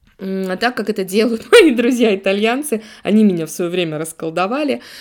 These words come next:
потому что у них в декабре случается Натале головного мозга. Натале — это Рождество, <laughs> да? Вот, поэтому у них случается Рождество головного мозга,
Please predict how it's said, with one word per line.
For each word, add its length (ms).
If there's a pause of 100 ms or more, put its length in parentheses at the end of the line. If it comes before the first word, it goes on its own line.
(240)
потому 300
что 180
у 20
них 160
в 80
декабре 460
случается 520
Натале 960
головного 600
мозга. 460 (120)
Натале — 580
это 140
Рождество, 580 (120)
<laughs> 100
да? 320 (440)
Вот, 340
поэтому 320
у 40
них 120
случается 360
Рождество 640
головного 480
мозга, 600